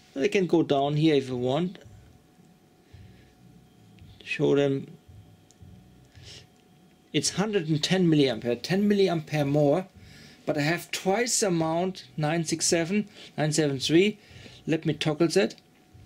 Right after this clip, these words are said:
Nine fifty-two on one side charged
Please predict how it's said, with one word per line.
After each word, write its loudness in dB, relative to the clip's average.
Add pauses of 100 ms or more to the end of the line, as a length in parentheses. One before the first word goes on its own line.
(3500)
Nine 0
fifty-two 2 (540)
on 0
one 0
side -2 (120)
charged -2